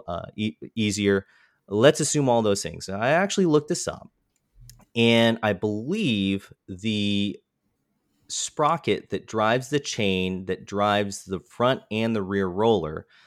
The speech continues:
is two separate, um, sprockets on either end of, for the front roller and the back roller. So you got the drive sprocket, and then you've got the driven sprocket, and you got a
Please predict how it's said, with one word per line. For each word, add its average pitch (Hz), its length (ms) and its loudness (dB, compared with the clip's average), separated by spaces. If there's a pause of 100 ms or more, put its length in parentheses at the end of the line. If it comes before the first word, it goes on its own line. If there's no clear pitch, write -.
(520)
is 98 340 2 (380)
two 165 560 0 (100)
separate, - 1040 -2 (380)
um, 90 520 -8 (220)
sprockets - 520 -2
on 110 120 -2
either 104 300 0
end 95 380 -2 (180)
of, 90 580 -2 (240)
for 101 220 -4
the 92 80 -4
front - 260 -4
roller 101 200 0
and 92 100 -4
the 82 40 -10
back 87 280 -2
roller. - 220 -12
So - 120 -14
you 85 120 -8
got 98 260 0 (320)
the 90 120 -6
drive 123 320 6
sprocket, - 440 0
and 95 80 -6
then 95 120 -2
you've 92 120 -4
got 87 200 0
the 90 60 -8
driven 104 360 4
sprocket, 92 460 -6
and 87 80 -10
you 85 80 -12
got 85 200 -2
a - 40 -18